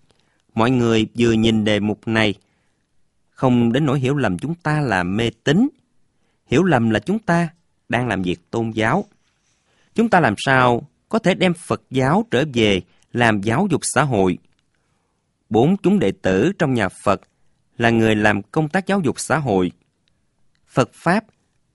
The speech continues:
mới có thể phổ biến lợi ích hết thảy chúng sanh. Lời này là như thế nào? Các tôn giáo tín ngưỡng khác nhau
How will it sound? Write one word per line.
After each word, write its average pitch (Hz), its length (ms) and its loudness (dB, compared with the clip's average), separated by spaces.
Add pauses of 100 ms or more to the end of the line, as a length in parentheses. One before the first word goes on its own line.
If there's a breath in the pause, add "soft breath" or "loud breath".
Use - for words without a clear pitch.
(320)
mới 120 320 2
có 185 140 -4
thể 110 280 0 (240)
phổ 98 200 2
biến 143 340 0
lợi 113 240 0
ích 175 140 -4 (140)
hết - 260 -4 (140)
thảy 101 300 -2
chúng 160 220 -2
sanh. 127 260 -2 (1160)
Lời 117 160 2
này 107 340 2 (260)
là 127 140 -4
như 143 160 -2
thế 240 140 -2
nào? 123 300 -2 (1400)
Các 190 180 0
tôn 131 160 2
giáo 113 200 2
tín 175 200 0
ngưỡng 101 160 2
khác - 280 -4
nhau 123 340 0